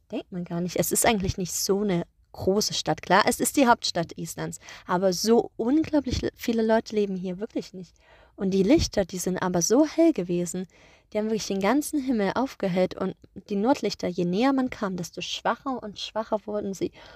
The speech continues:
Und als wir dann in Reykjavik waren, konnte ich kaum noch Nordlichter sehen, da konnte ich sie nur erahnen. Und da ist mir wirklich zum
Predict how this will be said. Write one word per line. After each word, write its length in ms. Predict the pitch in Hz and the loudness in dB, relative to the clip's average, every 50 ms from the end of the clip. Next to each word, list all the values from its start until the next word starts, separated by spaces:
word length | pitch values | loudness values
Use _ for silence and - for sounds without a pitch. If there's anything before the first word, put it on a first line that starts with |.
| - _ _ | -20 _ _
Und 120 | - 202 - | -4 0 2
als 220 | 196 214 - - | 2 2 2 0
wir 100 | 226 214 | -2 0
dann 140 | - 190 190 | 0 0 0
in 100 | 190 190 | -2 -2
Reykjavik 580 | 185 196 202 226 - - 269 247 247 - _ - | 0 2 2 2 0 -2 -4 -4 -4 -4 _ -4
waren, 180 | 196 170 139 | -4 -4 -4
konnte 260 | - - 185 185 - | -2 -2 0 0 0
ich 140 | - - _ | -2 -4 _
kaum 420 | - - 185 214 233 247 262 254 240 | 2 2 4 6 6 6 6 4 4
noch 220 | 220 202 - - | 2 -2 -2 -4
Nordlichter 500 | 208 202 208 - 214 196 170 - - 180 | -8 -8 -6 -6 -8 -10 -8 -8 -10 -8
sehen, 180 | - 180 175 180 | -6 -6 -6 -6
da 80 | 180 | -6
konnte 240 | - - 190 190 202 | -8 -8 -8 -8 -8
ich 80 | - - | -8 -8
sie 140 | - 190 | -6 -4
nur 240 | 185 185 175 175 175 165 - - - | -2 -2 0 0 0 -2 -2 -4 -6
erahnen. 360 | 185 190 196 196 185 180 175 - _ _ _ _ _ - _ _ - | -4 -2 0 0 0 -2 -4 -8 _ _ _ _ _ -20 _ _ -4
Und 80 | 196 196 | 0 2
da 80 | 220 240 | 2 2
ist 120 | - - | 2 0
mir 160 | 220 202 190 | -4 -4 -4
wirklich 220 | 202 202 175 - - | -4 -4 -6 -6 -8
zum 140 | - 190 | -10 -10